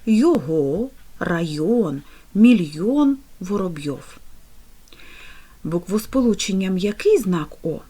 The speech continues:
писатимемо всередині або в кінці складу для позначення м'якості приголосного звуку перед о. Наприклад, льон,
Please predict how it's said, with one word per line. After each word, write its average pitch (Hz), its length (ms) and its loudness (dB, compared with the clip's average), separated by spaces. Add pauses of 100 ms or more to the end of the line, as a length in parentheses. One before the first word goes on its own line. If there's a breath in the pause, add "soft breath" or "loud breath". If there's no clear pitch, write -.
(580)
писатимемо 302 800 4
всередині 247 800 -2
або 226 240 0
в 349 100 -10
кінці 269 580 4
складу 220 720 -2 (880)
для 208 240 2
позначення 226 720 4
м'якості 269 760 2 (400 loud breath)
приголосного 226 800 0 (300)
звуку 330 460 0 (180)
перед 392 400 -4 (100)
о. 254 160 4 (600)
Наприклад, 254 680 -2 (560 soft breath)
льон, 294 480 2